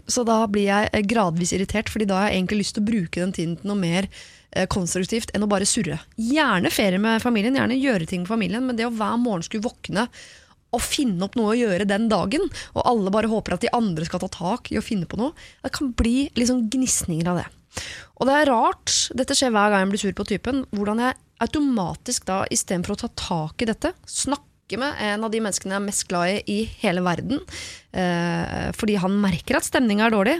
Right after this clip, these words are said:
han ser at jeg er sur, jeg har ikke pokerfjes når jeg er sinna,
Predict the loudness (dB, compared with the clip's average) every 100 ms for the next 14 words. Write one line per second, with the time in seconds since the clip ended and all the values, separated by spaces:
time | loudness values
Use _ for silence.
0 | -2 -4 -2 -2 0 2 2 2 2 2
1 | 2 0 0 0 -2 _ _ -6 -4 -2
2 | 0 0 2 2 2 2 2 4 6 4
3 | 4 2 2